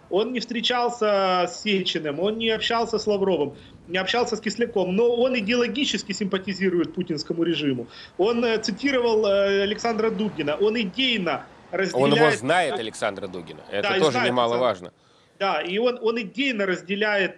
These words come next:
Speaker 1: э, подходы режима Путина к видению мира. И это, по-моему, для Украины гораздо опаснее, чем Флинн, который прагматично считал, что, э, с Россией надо договориться.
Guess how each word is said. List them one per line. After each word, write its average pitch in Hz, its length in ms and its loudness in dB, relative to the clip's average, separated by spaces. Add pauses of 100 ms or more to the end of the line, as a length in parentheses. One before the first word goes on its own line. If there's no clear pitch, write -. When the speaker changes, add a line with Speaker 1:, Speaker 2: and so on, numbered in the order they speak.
Speaker 1:
э, 165 640 2 (540)
подходы 185 680 -2 (100)
режима 190 400 -2
Путина 240 400 -2
к - 160 -14
видению 220 460 -4
мира. 175 440 -2
И 180 60 -2
это, 220 180 0
по-моему, 226 360 -2
для 196 120 0
Украины 240 320 -2
гораздо 208 300 0
опаснее, 180 500 -4 (260)
чем 196 220 -2
Флинн, 320 300 -2
который 220 320 0
прагматично 226 680 -2
считал, 311 400 -2
что, - 320 0 (220)
э, 196 500 2
с 185 100 -2
Россией 220 260 -2
надо 240 220 0
договориться. 196 680 -2